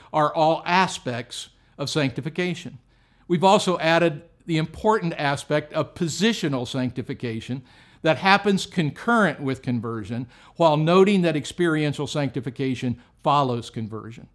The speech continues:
The verbiage related to experiential sanctification following conversion has been relocated in the statement in a way that hopefully provides more clarity.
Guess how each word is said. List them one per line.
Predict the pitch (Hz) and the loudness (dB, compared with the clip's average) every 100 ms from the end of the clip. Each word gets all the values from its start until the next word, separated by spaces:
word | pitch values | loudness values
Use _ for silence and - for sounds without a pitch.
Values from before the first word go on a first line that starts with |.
| - | -8
The | 139 | -4
verbiage | 143 190 247 233 233 170 | 2 4 4 2 0 2
related | 170 160 175 175 165 160 | 2 4 4 4 2 0
to | 147 | -2
experiential | 123 - 185 170 165 160 139 | -2 0 2 2 2 -2 -2
sanctification | 165 151 147 139 127 151 135 139 | -2 -2 -4 -6 -2 -2 -2 -4
following | 127 185 190 202 139 123 110 | -2 2 4 4 2 0 -2
conversion | 113 113 113 110 110 110 - - - | -4 -4 -6 -6 -6 -10 -12 -20 -6
has | 151 135 | -4 -2
been | 143 135 127 | -2 0 2
relocated | 190 185 170 170 165 139 131 | 4 4 4 2 0 -2 -2
in | 127 | -4
the | 120 | -4
statement | - 147 139 120 113 - _ _ 151 | -2 -2 -2 -4 -10 -10 _ _ -4
in | 151 | -2
a | |
way | 139 165 160 | 0 2 2
that | 147 | 0
hopefully | - 180 175 165 165 | -2 -2 -2 -2 -2
provides | 151 139 139 131 117 | -2 -4 -2 -2 -2
more | 120 110 | -6 -8
clarity. | - 139 117 104 107 - | -8 -8 -6 -8 -12 -16